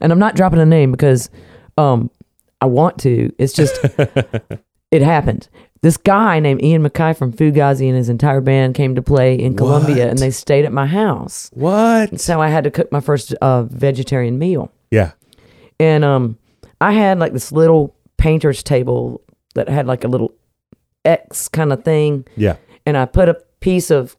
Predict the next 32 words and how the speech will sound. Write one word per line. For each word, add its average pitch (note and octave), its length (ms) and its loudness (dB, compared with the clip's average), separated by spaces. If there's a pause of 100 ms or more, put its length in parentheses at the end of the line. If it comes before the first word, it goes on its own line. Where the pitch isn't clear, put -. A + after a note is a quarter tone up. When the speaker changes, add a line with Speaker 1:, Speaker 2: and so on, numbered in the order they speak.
Speaker 1:
conduit D#3+ 500 0
in D3 160 -2
there, C3+ 220 -4
and B2 160 -10
I A#2+ 80 -10
had A#2+ 240 -14
taped F3 260 -10
a C3 40 -12
fifty-seven D3+ 600 -4
microphone C3+ 480 -4
onto C#3 380 -2
it, - 200 -4 (140)
and C3 100 -4
it - 60 -6
went C3+ 160 0
into C3+ 140 0
my C3+ 100 2
double C#3 300 2
tape C#3+ 200 0
Speaker 2:
<laughs> - 0 -
Speaker 1:
deck. A#2+ 200 2
And B2+ 140 -4
Ian D#3 200 0
goes, B2+ 160 0
"I C3 60 -4
love B2 280 0
your G#2+ 120 -6
studio, B2 480 -4
man." F#2+ 440 -8
There F3+ 320 0
was, G3 120 2
like, E3 160 0